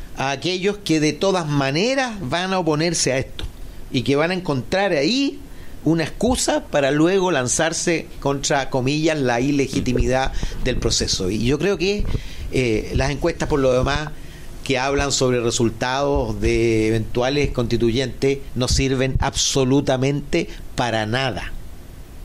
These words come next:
porque la gente vota por rostros concretos, personas concretas, no por marcas. Y el partido de la gente puede marcar un atractivo del diez por ciento, pero si no tiene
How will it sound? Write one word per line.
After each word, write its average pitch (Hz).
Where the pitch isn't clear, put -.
porque 110
la 110
gente 135
vota 123
por -
rostros 143
concretos, 120
personas 127
concretas, 120
no 127
por 127
marcas. 131
Y 113
el 113
partido 135
de 135
la 127
gente 143
puede 131
marcar 147
un 151
atractivo 147
del 127
diez 139
por -
ciento, 160
pero 120
si 113
no 156
tiene 160